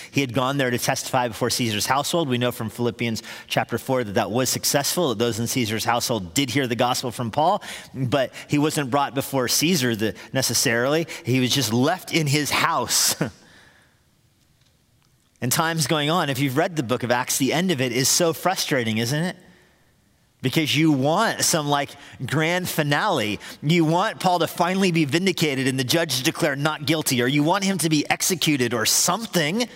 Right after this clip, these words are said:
Like, bring this story to a close. <laughs>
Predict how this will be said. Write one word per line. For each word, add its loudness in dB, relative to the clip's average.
Like, -2
bring 0
this 2
story 2
to 2
a 0
close. 0
<laughs> -2